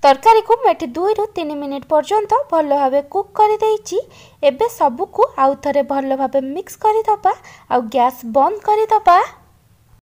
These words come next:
ଆପଣ ଚାହିଁଲେ ଆ ଉପରେ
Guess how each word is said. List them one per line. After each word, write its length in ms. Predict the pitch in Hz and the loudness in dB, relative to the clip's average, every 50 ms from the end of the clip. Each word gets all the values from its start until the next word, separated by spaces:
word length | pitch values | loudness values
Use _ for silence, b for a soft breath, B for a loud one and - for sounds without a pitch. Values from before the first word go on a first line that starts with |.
| _ _ _ _ _ _ _ _ _ _ _ _ _ _ _ _ | _ _ _ _ _ _ _ _ _ _ _ _ _ _ _ _
ଆପଣ 380 | - - - 294 269 - 294 294 294 277 - | -8 -4 -2 -2 0 0 0 -2 -2 -4 0
ଚାହିଁଲେ 380 | 320 302 330 381 440 415 381 440 440 - | 0 2 2 2 0 -2 -2 -4 -6 -6
ଆ 100 | - - 269 262 | -2 0 0 0
ଉପରେ 420 | 269 269 - - 427 415 381 415 | 0 -2 -2 -2 0 0 0 -2